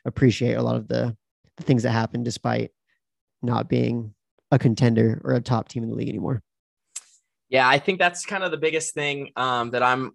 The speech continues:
Speaker 2: looking forward to is last year wasn't fun. It, it wasn't, because we knew our level and, and even the year before, right?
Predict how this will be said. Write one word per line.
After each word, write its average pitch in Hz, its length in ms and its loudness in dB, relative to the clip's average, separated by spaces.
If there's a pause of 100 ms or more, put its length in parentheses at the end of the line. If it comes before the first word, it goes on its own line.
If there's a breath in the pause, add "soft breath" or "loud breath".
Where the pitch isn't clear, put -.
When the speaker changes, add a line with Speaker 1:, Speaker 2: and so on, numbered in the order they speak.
Speaker 2:
looking 131 320 -4
forward 120 360 0
to 117 260 -2
is 113 540 -2 (1300 loud breath)
last 175 280 4
year 220 80 8
wasn't 185 300 4
fun. 101 240 -4 (1400)
It, 139 160 4
it 156 160 8
wasn't, 160 320 4
because 143 400 2 (340 soft breath)
we 175 220 2
knew 220 480 0
our 185 160 6
level 147 540 0 (480)
and, 143 460 -2 (1000)
and 143 680 2
even 277 320 0
the 302 100 2
year 247 240 2
before, 190 420 4
right? 170 320 4